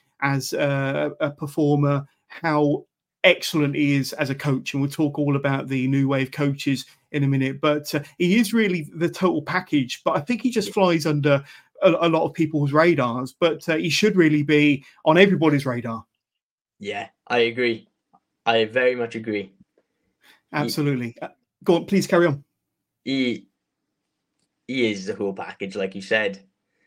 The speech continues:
Speaker 2: To be in the ring with him three times, it, it's been a pleasure. It has been a
Speaker 1: Yeah.
Speaker 2: pleasure.
Speaker 1: Yeah.
Speaker 2: I've
Speaker 1: And do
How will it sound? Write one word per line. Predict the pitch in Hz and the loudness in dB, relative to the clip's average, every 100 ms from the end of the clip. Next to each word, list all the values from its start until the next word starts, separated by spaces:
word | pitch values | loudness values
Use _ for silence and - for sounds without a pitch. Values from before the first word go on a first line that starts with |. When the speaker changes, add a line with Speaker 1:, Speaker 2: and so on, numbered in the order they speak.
| _ - | _ -6
Speaker 2:
To | |
be | 135 170 | 0 2
in | 156 | 2
the | 139 | 0
ring | 135 131 | -2 -2
with | 120 | -2
him | 107 101 | -2 -4
three | - 104 | -8 -4
times, | 101 92 87 92 | -2 -4 -6 -12
it, | - 104 95 95 - | -6 -6 -6 -10 -12
it's | 117 | -10
been | 123 | -6
a | 98 | -6
pleasure. | 107 90 92 80 _ _ _ _ _ _ - | -6 -6 -10 -16 _ _ _ _ _ _ -4
It | 110 | 0
has | 110 104 | 0 -2
been | 139 | -6
a | |
Speaker 1:
Yeah. | 92 | -6
Speaker 2:
pleasure. | 95 92 92 92 _ _ _ _ _ _ _ _ _ - | -8 -10 -12 -16 _ _ _ _ _ _ _ _ _ -14
Speaker 1:
Yeah. | 123 104 - - | -12 -14 -14 -2
Speaker 2:
I've | 107 | 4
Speaker 1:
And | |
do | 196 | 4